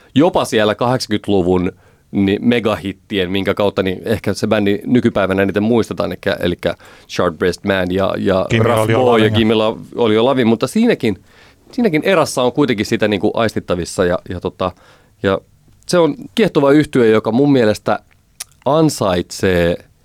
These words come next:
Speaker 1: tulla muistetuksi muistakin kuin niistä tavaramerkkiparroista ja niistä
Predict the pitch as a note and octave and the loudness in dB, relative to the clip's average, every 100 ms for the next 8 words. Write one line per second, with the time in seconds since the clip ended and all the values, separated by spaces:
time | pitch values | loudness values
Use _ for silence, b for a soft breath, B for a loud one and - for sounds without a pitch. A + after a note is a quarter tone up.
0 | _ _ - - - D3 C#3 A#2+ - D3 | _ _ -20 -20 0 2 4 2 -2 2
1 | D#3 D3 A#2+ - B2+ A2+ - C#3 C3+ A#2+ | 2 2 -4 -2 -2 -2 -2 0 2 2
2 | - A2 G2 - G2+ G2 F#2+ F#2 F2+ - | -2 -4 -4 -2 0 0 2 0 -2 -2
3 | F#2 - _ _ _ A2 G#2+ F#2+ F#2 F2 | -4 -6 _ _ _ 0 0 0 0 -4
4 | - F#2+ - G#2 G#2 F#2 F2 E2+ - F2+ | -6 -8 -2 -2 0 0 0 -2 -4 -6
5 | - - G2 F2 - - G2+ F2+ - F#2 | -6 -4 -2 -2 -4 -6 -4 -4 -4 -6